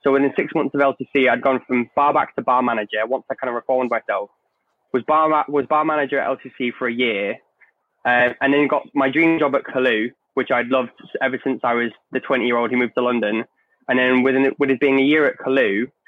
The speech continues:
still kind of with that practice of that healthy mindset and going and doing my exercise every day. And, um, I think there's a really good, um, uh, really good quote, actually, Ar-, Aaron Wall, um,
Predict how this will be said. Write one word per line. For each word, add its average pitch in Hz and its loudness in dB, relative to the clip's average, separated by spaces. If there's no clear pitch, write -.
still 139 2
kind 135 -2
of 123 -2
with 135 0
that - 0
practice 139 -6
of 123 0
that 131 2
healthy 143 0
mindset 131 0
and 120 -4
going 131 2
and 120 -2
doing 131 0
my 123 -2
exercise 120 -6
every 113 -6
day. 117 0
And, 110 -4
um, 117 0
I 131 -4
think 156 0
there's 143 -2
a 147 0
really 151 0
good, 143 0
um, 131 0
uh, 131 2
really 156 2
good 156 0
quote, 151 -2
actually, 139 -4
Ar-, 147 0
Aaron 147 2
Wall, 131 0
um, 123 -2